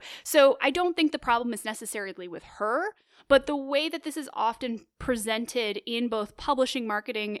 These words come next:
and by educators is, "Read this book about a trans girl. Now you know about trans teenagehood,"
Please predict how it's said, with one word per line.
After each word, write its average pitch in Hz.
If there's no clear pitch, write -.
and 262
by 208
educators 220
is, 190
"Read 370
this 349
book 311
about 285
a 285
trans 277
girl. 165
Now 185
you 233
know 208
about 202
trans 190
teenagehood," 180